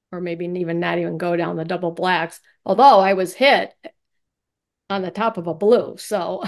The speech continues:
<laughs> go figure. Um, but, um,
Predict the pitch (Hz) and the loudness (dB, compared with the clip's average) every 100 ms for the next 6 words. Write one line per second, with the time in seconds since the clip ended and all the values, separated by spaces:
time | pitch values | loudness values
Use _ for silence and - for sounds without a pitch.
0 | - - - 254 - - - - - - | -10 -10 -8 -10 -8 -12 -4 0 -2 -2
1 | - - _ - _ 262 - - 254 233 | -8 -8 _ -16 _ -16 -14 -2 2 2
2 | - 247 220 170 180 - 226 202 190 185 | 4 4 4 -2 -2 -6 0 0 2 -2
3 | 185 - _ _ _ _ _ _ 208 196 | -6 -10 _ _ _ _ _ _ 2 2
4 | 196 349 190 180 185 175 175 170 | 0 -6 -4 -4 -4 -6 -6 -10